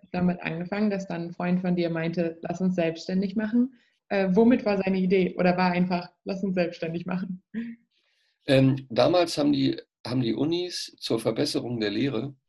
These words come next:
Speaker 2: angefangen, das erste Mal Fachbereiche und die Unis selber zu evaluieren.
Speaker 1: Mhm.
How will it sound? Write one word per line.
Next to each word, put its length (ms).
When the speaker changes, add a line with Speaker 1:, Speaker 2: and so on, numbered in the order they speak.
Speaker 2:
angefangen, 920
das 160
erste 480
Mal 380
Fachbereiche 960
und 200
die 60
Unis 280
selber 300
zu 140
evaluieren. 600
Speaker 1:
Mhm. 200